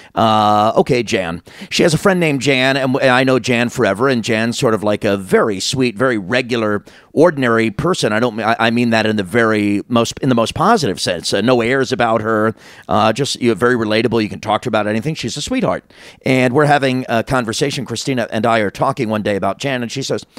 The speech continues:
"Oh, well, well, you know what Jan's family business is, right?" And I said, "No, I have, I have no idea." I've, she says, "Tommy's Burger, the family owns Tommy's." I said, "Are you kidding me?" I said,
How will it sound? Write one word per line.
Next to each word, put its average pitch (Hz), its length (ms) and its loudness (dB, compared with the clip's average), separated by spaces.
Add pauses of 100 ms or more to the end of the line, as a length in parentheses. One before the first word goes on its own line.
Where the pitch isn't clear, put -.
(240)
"Oh, 165 280 2
well, 147 160 0
well, 160 140 -2
you 233 80 0
know 302 100 2
what 123 180 0
Jan's 113 320 -2
family 104 300 -2
business 131 380 -4
is, 85 180 -8
right?" 120 240 -4 (360)
And 139 100 -4
I 160 60 -2
said, 170 180 -4
"No, 214 200 -4
I 95 60 -2
have, 90 200 -2
I 98 100 0
have 95 100 -4
no 104 140 -4
idea." 143 320 -2
I've, - 220 -10 (440)
she - 140 -10
says, 165 340 -4
"Tommy's 269 360 -2
Burger, 98 220 -6
the 123 160 0
family 170 340 -4
owns 160 160 -6
Tommy's." - 480 -8 (380)
I 147 40 -12
said, 180 160 -2
"Are 190 40 -4
you 330 140 -2 (100)
kidding 302 340 -2
me?" 302 320 -8 (460)
I 185 80 0
said, 185 340 -2